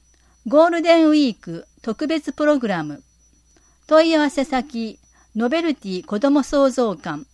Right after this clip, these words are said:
電話、八八の二六六八。アイディー、四四四九三。対象、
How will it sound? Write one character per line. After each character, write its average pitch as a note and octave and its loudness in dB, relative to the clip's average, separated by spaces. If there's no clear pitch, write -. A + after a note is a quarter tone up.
電 C#4 2
話、 B3+ 0
八 B3 -6
八 C4+ -8
の F3+ -6
二 D4+ 2
六 D4+ -4
六 F3+ -8
八。 - -12
ア C4+ 2
イ D4 2
デ C4 -6
ィ G3+ -6
ー、 C#4+ -16
四 D4+ 0
四 D4 0
四 A#3+ -4
九 G#3+ -6
三。 F#3 -6
対 D4 0
象、 B3+ 0